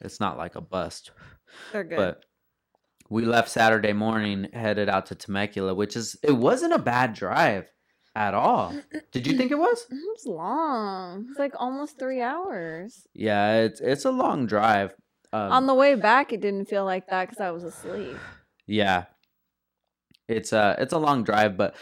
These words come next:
Speaker 1: I'm kind of used to that drive because that's, like, the way to Ibach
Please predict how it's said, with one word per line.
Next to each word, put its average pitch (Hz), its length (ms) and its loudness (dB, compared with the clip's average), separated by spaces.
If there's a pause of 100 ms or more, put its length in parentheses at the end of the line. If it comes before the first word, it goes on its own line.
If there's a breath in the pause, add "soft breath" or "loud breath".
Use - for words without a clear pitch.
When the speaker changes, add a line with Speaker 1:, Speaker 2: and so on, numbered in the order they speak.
(180 loud breath)
Speaker 1:
I'm 139 140 -4
kind 165 220 -2
of 110 120 0
used 120 280 -4
to 135 100 -4
that 110 200 0
drive 110 280 0
because 101 240 -6
that's, 107 260 2
like, 101 180 -2
the 95 80 -2
way 95 180 -2
to 92 60 -4
Ibach 90 500 -2